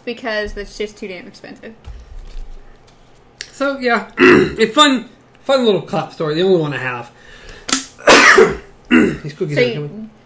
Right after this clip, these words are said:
Speaker 1: so you, uh, you're, you're saying you weren't a rebellious teenager that just, you know, went out partying and
Speaker 2: No, not even a little bit. I've never been very rebellious,
Speaker 1: Mm.
Speaker 2: <clears throat> per se. I have one small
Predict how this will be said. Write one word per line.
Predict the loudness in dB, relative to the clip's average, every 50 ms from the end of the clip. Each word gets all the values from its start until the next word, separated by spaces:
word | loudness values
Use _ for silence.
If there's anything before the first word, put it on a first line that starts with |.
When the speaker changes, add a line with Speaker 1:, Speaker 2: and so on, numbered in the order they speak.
| _ _
Speaker 1:
so | -6 -4 -2 -2 -2
you, | -2 -2 -2 -2
uh, | -2 -2 -4 -4 -6 -8 -12 -18 -20 -20 -10
you're, | -6 -6 -4
you're | -4 -2 -4 -4 -4
saying | -2 -2 -2 0 0 -2 -2
you | -4 -4 -4
weren't | -4 -6 -6 -6 -6
a | -6 -6
rebellious | -6 -6 -4 -4 -2 -2 -2 -2 -4 -6 -8 -12 -18 -20 _ -12
teenager | -10 -8 -8 -8 -10 -12 -12 -10 -12 -10
that | -10 -10 -10 -10
just, | -12 -14 -14 -16 -18
you | -16
know, | -16 -16 -16 -16
went | -14 -12 -12
out | -12 -12 -12
partying | -10 -8 -6 -6 -6 -6 -8 -12 -12 -14 -16 -16
and | -16 -14 -6 0
Speaker 2:
No, | 2 4 4 4
not | 2 2 0
even | 0 0 0
a |
little | 0 0 -2 -2
bit. | -4 -6 -8 -8 -10 _ _ _ _ _ -20 -20 -20 -20 -20 -20 -20 -20 -20 -20 _ _ _ _ _ _ -6 -4
I've | 0 2
never | 2 2 4
been | 2 0 0 2
very | 2 0 2 2 0 -2 -4 -8 -16 -20 -20 -20 -20 -20 -20 -20 -20 -20 -20 -20 -20 -20 -20 -20 -20 -20 -20 -20 -20 -2 4
rebellious, | 6 6 6 8 6 8 10 10 8 8 6 4 0 -2 -4 -4 -4 -6 -8 -8
Speaker 1:
Mm. | -8 -6 -6 -2 0 2 2 2 0 -2 -6 -12 -18
Speaker 2:
<clears throat> | -20 -18 _
per | -4 -2
se. | 0 0 0 -2 -4 -6 -10 -14 -16 -18 -20 -20 -20 -20 -20 -20 -20 -20 _ _ _ _ _ _ _ _ _ _ _ _ _ _ _ -16 -16 -12 -8
I | -4
have | -2 -2 0 0
one | 0 2 2 0 0
small | -2 -2 0 0 2 2 2 0 0 -2 -4 -6 -10